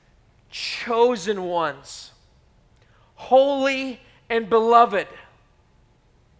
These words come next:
You know what that means? That word chosen, very controversial.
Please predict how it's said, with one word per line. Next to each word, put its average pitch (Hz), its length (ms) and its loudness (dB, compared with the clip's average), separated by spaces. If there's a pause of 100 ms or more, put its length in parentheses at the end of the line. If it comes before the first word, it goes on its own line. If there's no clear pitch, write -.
(1120)
You 185 80 -6
know 226 40 0
what 233 100 -2
that 240 140 0
means? 262 440 -10 (640)
That 180 160 -2
word 190 240 -4
chosen, 214 680 -6 (840)
very 123 300 -8
controversial. 120 840 -14